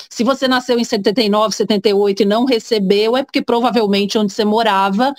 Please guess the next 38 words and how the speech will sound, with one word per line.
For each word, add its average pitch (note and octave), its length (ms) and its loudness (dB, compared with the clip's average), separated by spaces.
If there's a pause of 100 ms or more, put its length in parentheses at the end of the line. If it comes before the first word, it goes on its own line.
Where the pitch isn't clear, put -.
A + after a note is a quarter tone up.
(260)
a G#3 100 0
vacina G3+ 520 0
já A3 120 0
tinha G3+ 360 0
sido F#3 360 -2 (220)
descontinuada. G#3+ 1040 0 (320)
E - 60 0
aí, E4 80 0
sabe C5 180 -2
o - 40 -12
que B4 100 0
que F#4+ 60 2
eu F4 60 0
fiquei B3+ 200 -2
pensando G#3+ 380 0
aqui, G#3 120 -2
doutor C#4+ 260 0
Renato? D#4+ 520 0
É, A#3+ 180 0 (240)
pode - 320 -4
pegar A3+ 640 2
essa G#3+ 220 -2
varíola G3+ 480 0
dos F#3 160 0
macacos G3+ 580 0
mais A3+ 300 0
de A#3 80 0
uma G#3+ 240 0
vez, G#3 340 0
assim A3 240 -2
como A#3 200 0
a G#3 60 -2
covid, G3 500 0
que G3+ 100 -2
a F#3+ 40 2
gente G3 260 -2
descobriu F#3+ 520 -2
que G3 100 -14